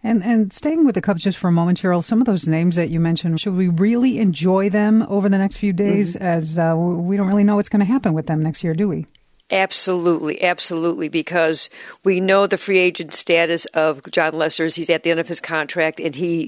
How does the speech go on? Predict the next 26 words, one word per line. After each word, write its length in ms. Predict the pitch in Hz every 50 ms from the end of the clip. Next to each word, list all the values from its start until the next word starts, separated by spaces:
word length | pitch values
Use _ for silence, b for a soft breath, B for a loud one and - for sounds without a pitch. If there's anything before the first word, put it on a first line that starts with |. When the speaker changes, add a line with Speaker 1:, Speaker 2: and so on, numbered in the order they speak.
| -
Speaker 2:
he's 280 | 160 170 175 160 - -
talked 260 | - - - - -
about 200 | 165 - 165 160
it 60 | 135
very 180 | - 165 170 170
emotionally 680 | 160 165 175 180 170 - - 180 165 170 165 175 170 - B B B B B B
to 100 | - -
the 80 | -
media 420 | 160 160 165 175 160 170 175 175 170
recently. 560 | 165 170 165 - 175 165 170 180 175 175 - B B B B B B B B B
And 160 | B 208 190 -
Chris 240 | - 247 240 -
Bryant 520 | - - 202 208 208 214 214 220 226 214 208
is 260 | - 196 185 156 -
one 160 | 175 190 196
of 80 | 208 185
those 220 | 208 208 202 -
players 400 | - - - 214 208 202 196 180
because 420 | - - 170 - - 190 185 185 190
of 100 | 185 175
his 140 | 220 175
contract 500 | - - 202 196 202 196 - 202 190 -
issues 300 | 180 190 - - 202 185
before 460 | - - 190 185 - - 196 190 196 180
this 160 | 190 180 -
season 400 | - 202 190 175 185 190 170